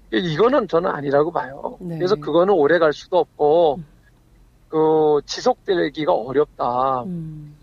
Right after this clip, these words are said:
Speaker 1: 그래서 좀 더, 더 초재선
Speaker 2: 음.
Speaker 1: 의원님들께
Speaker 2: 네.
Speaker 1: 좀 심도 있는
Speaker 2: 음.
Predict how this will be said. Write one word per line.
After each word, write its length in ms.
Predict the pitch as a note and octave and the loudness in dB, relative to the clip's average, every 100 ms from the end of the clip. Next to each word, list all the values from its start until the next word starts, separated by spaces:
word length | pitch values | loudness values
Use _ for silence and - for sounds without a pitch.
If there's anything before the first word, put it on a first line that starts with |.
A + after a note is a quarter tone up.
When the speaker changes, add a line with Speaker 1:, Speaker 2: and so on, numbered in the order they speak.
| _ _ - | _ _ -8
Speaker 1:
그래서 680 | D#3 D3+ F3 E3 D3 D3 D#3 - | -4 0 2 4 2 0 -4 -8
좀 200 | D#3+ D#3 | -8 0
더, 160 | D#3+ | 2
더 180 | D3 C#3+ | 2 0
초재선 720 | - F3+ E3+ C#3+ C3 D3 C#3 C3+ | -2 -6 -2 -2 -2 0 -2 -2
Speaker 2:
음. 420 | C3 C3+ D#3+ - | -8 -10 -12 -8
Speaker 1:
의원님들께 1080 | C#3 D3 D3+ C#3+ C3 - C3 B2 B2+ C3+ B2 | -2 -2 -2 -4 -4 -4 -6 -4 -2 -2 -2
Speaker 2:
네. 280 | G#3 E3+ D3 D3+ _ | -6 -8 -8 -12 _
Speaker 1:
좀 120 | D#3+ | -8
심도 480 | D#3+ G3 F#3+ F#3 F#3 | -6 -4 -2 0 2
있는 360 | D3 C3 D3 C#3+ | 0 0 0 0
Speaker 2:
음. 580 | B2+ D3 E3 D#3 E3 | -2 -6 -8 -10 -14